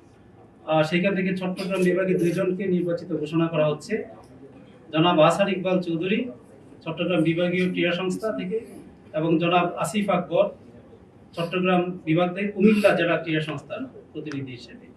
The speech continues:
এবং খুলনা বিভাগ থেকে, আহ, নির্বাচিত হয়েছেন খান মোহাম্মদ আব্দুর রাজ্জাক, খুলনা বিভাগীয় ক্রীড়া সংস্থা, এবং মোহাম্মদ জুলফিকার আলী খান, খুলনা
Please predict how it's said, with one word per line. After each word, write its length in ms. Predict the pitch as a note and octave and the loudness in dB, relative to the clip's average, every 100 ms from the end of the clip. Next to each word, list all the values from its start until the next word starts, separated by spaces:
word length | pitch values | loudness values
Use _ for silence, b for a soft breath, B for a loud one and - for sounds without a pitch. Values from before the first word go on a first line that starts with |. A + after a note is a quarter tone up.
| - - - - - - - | -20 -20 -20 -20 -20 -18 -4
এবং 200 | D3+ E3 - | 0 0 0
খুলনা 240 | G3+ A3 | 4 6
বিভাগ 340 | G#3+ G#3 G3+ - | 6 6 2 2
থেকে, 220 | F#3 G#3+ B3 - - - - - - - - - - - - - D#3+ | 0 2 0 -6 -14 -20 -20 -20 -20 -20 -20 -20 -18 -18 -18 -12 0
আহ, 200 | D#3 D#3 | 4 6
নির্বাচিত 460 | F3+ F3+ F#3 F#3 | 6 4 2 2
হয়েছেন 380 | F#3 F#3 G3 F#3 | 2 2 0 -2
খান 200 | F3 F3+ | 0 0
মোহাম্মদ 280 | F3+ F3+ F3 | 2 2 2
আব্দুর 340 | E3 E3 E3 | 0 -2 -2
রাজ্জাক, 280 | E3+ G3+ G#3+ - - - - - - - - - - - - - - - - | -2 0 0 -2 -10 -20 -20 -20 -20 -20 -20 -20 -20 -20 -20 -20 -20 -20 -6
খুলনা 260 | F3+ F#3 F#3+ | 4 6 6
বিভাগীয় 420 | E3+ F3 F3+ F#3+ | 6 4 2 0
ক্রীড়া 200 | G3 G3 | 0 0
সংস্থা, 360 | G3+ G3 - A#3 A3 D#3+ | 0 -2 -2 -4 -2 -2
এবং 260 | E3 D#3 - - | 0 -2 -6 -8
মোহাম্মদ 340 | E3 E3 D3+ | -4 -2 -2
জুলফিকার 440 | E3+ E3 F#3 F#3+ F3+ | -4 -6 -4 -2 0
আলী 140 | D#3+ | -2
খান, 340 | - E3+ - - - - - - - - - | 0 0 0 -4 -14 -20 -20 -20 -20 -18 -4
খুলনা 500 | F3 F3+ G3+ G#3 | 2 4 4 2